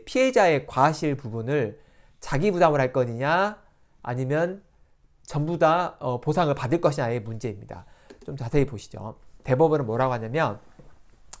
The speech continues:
건강보험공단에서 급여 비용의 한도에서 구상권을 취득한다. 그러니까 건강보험이 돈을 주면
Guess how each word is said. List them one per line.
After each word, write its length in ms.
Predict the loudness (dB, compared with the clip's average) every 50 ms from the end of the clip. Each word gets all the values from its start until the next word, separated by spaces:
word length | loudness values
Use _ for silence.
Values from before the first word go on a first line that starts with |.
| -20 -20 -20 -20 -20 -20 -20 -20 -20 -12 -4
건강보험공단에서 1600 | 0 0 6 8 8 6 8 6 6 6 6 4 4 2 0 0 2 2 2 4 4 2 0 -2 -2 -2 -2 -2 0 0 -2 -4 -4
급여 380 | -2 0 2 4 4 4 4
비용의 400 | 2 0 -2 -2 -2 0 -2 -4
한도에서 460 | -4 -4 -6 -6 -4 -4 -4 -4 -4 -6
구상권을 560 | -6 -6 -4 -2 -2 -2 -4 -6 -8 -8 -8
취득한다. 520 | -10 -8 -8 -6 -8 -8 -8 -12 -14 -14 -12
그러니까 160 | -10 -10 -6
건강보험이 1120 | -6 -2 -2 -2 0 2 2 0 0 -2 -8 -16 -20 -18 -14 -10 -6 -4 -2 -2 -4 -4 -4
돈을 240 | -2 0 0 0 -2
주면 540 | -2 -6 -8 -4 0 2 2 2 0 -2